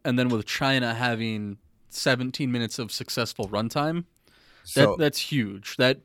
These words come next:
Speaker 1: that pushes the envelope from the last record, which I think was, like, thirteen minutes.
Speaker 2: So here's the next question when looking towards the future is how long have they been putting those resources into use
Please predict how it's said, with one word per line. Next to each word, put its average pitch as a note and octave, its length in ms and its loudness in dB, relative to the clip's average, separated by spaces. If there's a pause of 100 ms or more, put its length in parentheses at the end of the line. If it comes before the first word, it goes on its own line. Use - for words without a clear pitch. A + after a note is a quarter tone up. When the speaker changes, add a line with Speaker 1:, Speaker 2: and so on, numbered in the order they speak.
Speaker 1:
that C#3 240 4
pushes A#2+ 440 0
the A#2 140 -2
envelope A2 540 2
from A#2+ 180 -6
the G#2+ 60 -2
last A2 380 -2
record, G#2+ 340 -4
which G#2+ 140 -4
I G#2+ 80 -4
think A2 160 -10
was, G#2 140 -8
like, G2+ 120 -6
thirteen G#2 440 -6
minutes. F#2 320 -12
Speaker 2:
So - 240 4
here's B2 260 8
the A#2+ 80 -2
next G#2+ 240 2
question F#2+ 720 0
when E2+ 420 -4
looking F2 320 -4
towards D#2 300 -6
the C#2 80 -14
future D#2 520 -2
is D2 220 -10 (180)
how F#2 160 -4
long E2+ 420 -6 (100)
have D2+ 320 -8
they D#2 180 -4
been C#2+ 560 -10 (480)
putting F2+ 280 0
those E2+ 280 -4
resources C#2+ 720 -12
into C#2+ 220 -16 (100)
use - 520 -16